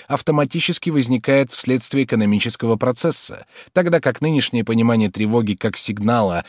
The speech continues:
преднамеренно подаваемым "я" с целью оказать влияние на инстанции удовольствия, неудовольствия,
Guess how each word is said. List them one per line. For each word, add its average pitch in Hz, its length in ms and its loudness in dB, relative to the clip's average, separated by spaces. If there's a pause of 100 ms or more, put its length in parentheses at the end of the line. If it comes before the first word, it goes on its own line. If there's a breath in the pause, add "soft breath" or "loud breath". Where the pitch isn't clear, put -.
(120)
преднамеренно 127 680 4
подаваемым 101 640 2
"я" 98 340 0
с - 120 -4
целью 98 340 0
оказать 104 400 0
влияние 101 420 2
на 95 140 0
инстанции 95 520 -2
удовольствия, 143 720 0
неудовольствия, 147 1000 2